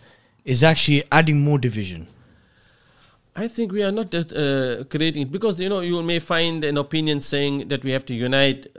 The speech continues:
Speaker 2: you know, let's all just follow Saudi, uh, but we are saying, how can you unite a people? Uh, it's like saying you will never be able to unite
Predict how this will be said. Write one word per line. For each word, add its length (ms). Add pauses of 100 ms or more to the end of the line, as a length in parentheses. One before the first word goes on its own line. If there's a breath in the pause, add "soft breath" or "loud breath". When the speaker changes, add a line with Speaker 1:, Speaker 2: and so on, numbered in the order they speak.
(120)
Speaker 2:
you 140
know, 520
let's 300
all 240
just 220
follow 240
Saudi, 360
uh, 360 (160)
but 180
we 240
are 80
saying, 280
how 600 (120)
can 280
you 120
unite 680
a 200
people? 680 (560 soft breath)
Uh, 680 (180)
it's 220
like 160
saying 380 (460)
you 200
will 160
never 560
be 240
able 340
to 180
unite 540